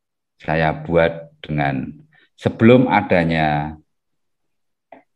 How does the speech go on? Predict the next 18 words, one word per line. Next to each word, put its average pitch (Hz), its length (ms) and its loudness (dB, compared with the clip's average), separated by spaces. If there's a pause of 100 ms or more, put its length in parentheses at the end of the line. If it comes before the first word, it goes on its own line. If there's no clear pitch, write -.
(280)
surat 95 400 0
edaran 80 480 0
menteri, 76 640 -6 (1300)
dan 127 560 4 (640)
saya 98 320 4
juga 90 400 0
akan 82 240 -4
upload 82 720 -2 (400)
R 82 320 -4
P - 20 -2 (220)
P - 20 2 (1080)
mind 98 320 2
map 104 400 0 (400)
menurut 90 800 -4
saya 73 680 -6 (220)
di - 100 -20
situ. 73 480 -10 (720)
Kemudian 98 920 4